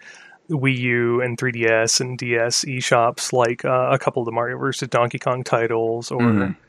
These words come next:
Speaker 1: D K U adjacent stuff, like Dylan's Rolling Western, which is made by Tanabe and has a bunch of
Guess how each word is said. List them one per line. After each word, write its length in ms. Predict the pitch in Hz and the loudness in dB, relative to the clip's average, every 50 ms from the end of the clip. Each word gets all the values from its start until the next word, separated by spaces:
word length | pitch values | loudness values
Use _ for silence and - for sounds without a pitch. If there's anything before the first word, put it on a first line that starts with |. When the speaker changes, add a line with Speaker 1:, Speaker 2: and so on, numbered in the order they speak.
| _ _ _ _ _ _ _ _ _ 147 | _ _ _ _ _ _ _ _ _ -8
Speaker 1:
D 180 | 117 139 135 120 | -4 -4 -4 0
K 180 | - 135 127 | 2 2 2
U 240 | 120 120 120 117 107 | 2 2 0 -2 -4
adjacent 720 | 107 107 - - 135 139 151 156 - - - 143 135 139 | -4 -4 -2 2 4 6 6 6 6 6 4 4 4 4
stuff, 460 | - - - 139 127 123 123 123 - - | 2 4 6 6 6 6 6 4 2 0
like 340 | 123 117 120 117 - - - | 0 0 0 -2 -8 -10 -4
Dylan's 340 | - 123 120 120 120 117 123 | -2 -2 0 -2 -2 -2 0
Rolling 320 | 120 113 113 113 113 113 | 0 0 0 -2 -2 -2
Western, 560 | 110 110 110 110 - - 117 110 110 110 110 | 0 0 0 0 -2 -2 -2 -2 -4 -6 -8
which 200 | 107 110 - - | -10 -10 -8 -6
is 320 | 120 110 110 - - - - | -6 -6 -6 -8 -10 -8 -8
made 220 | 131 117 113 113 | -6 -4 -4 -2
by 160 | 110 110 110 113 | 0 0 0 0
Tanabe 580 | - - 123 110 110 110 107 - 117 113 113 113 | 0 -2 -2 -2 -2 -4 -2 -2 -4 -2 -2 -4
and 100 | 110 113 | -4 -4
has 120 | 120 113 | -4 -4
a 60 | 117 | -4
bunch 200 | - 113 113 - | -6 -6 -6 -4
of 120 | 120 113 | -6 -6